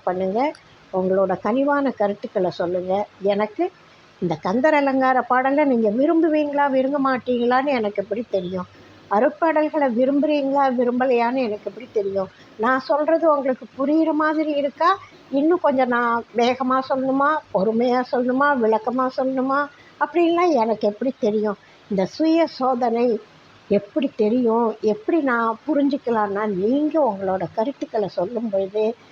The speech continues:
நான் செய்யற செயல் சரி, தவறு, என்ன மாற்றங்கள் பண்ணலாம் அப்படின்னு நான் புரிஞ்சுக்குவேன். அதனால உங்களோட கருத்துக்களை சொல்லுங்க.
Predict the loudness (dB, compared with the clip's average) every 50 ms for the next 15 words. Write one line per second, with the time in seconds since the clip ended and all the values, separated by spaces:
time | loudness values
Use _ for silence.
0 | -20 -20 -18 -10 -4 -2 -2 0 -2 -2 -2 -4 -2 0 2 2 2 2 0 0
1 | 0 2 2 2 0 0 -4 -10 -20 -20 -20 -12 -6 -2 -2 0 2 2 2 0
2 | 0 -2 -2 0 0 0 -2 -2 -2 -4 -4 -8 -14 -20 -20 -18 -6 -2 0 2
3 | 2 2 2 2 2 2 2 2 0 0 0 -2 -2 -2 0 -2 -2 -2 -4 -4
4 | -2 -2 -2 -2 0 0 2 2 2 2 2 0 -4 -10 -14 -20 -14 -8 -6 -4
5 | -2 0 2 2 2 4 2 2 0 0 -2 -4 -4 -4 -4 -4 -6 -6 -4 -4
6 | -4 -4 -4 -4 -8 -8 -6 -4 -2 -2 0 0 0 0 0 0 0 -2 -4 -8
7 | -20 -20 -10 -4 -2 0 2 2 2 2 0 0 -2 -2 -2 -2 -2 -2 -2 -4
8 | -6 -4 -2 0 0 0 0 -2 -2 0 0 0 0 0 0 0 0 0